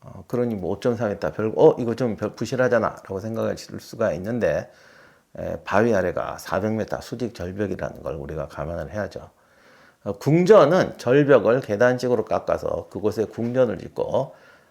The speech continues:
로마식 목욕탕까지 지었습니다. 아, 그런데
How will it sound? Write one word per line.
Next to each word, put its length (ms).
로마식 680
목욕탕까지 1000
지었습니다. 640
아, 140
그런데 640